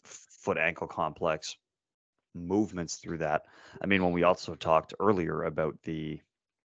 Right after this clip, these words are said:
you know, do you need the board slanted towards the inside of the foot or the outside of the foot?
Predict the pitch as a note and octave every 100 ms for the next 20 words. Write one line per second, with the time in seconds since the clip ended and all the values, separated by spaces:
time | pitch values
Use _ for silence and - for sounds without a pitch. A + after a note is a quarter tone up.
0 | _ F2+ F2 D#2 D#2+ D#2+ D#2 D2+ - E2
1 | E2 - D#2 D2+ - E2+ - E2 F2 F2+
2 | F2+ G#2 G#2 E2+ D2+ - - E2 - D#2+
3 | G#2 B2+ - D#2+ C#2 - - D#2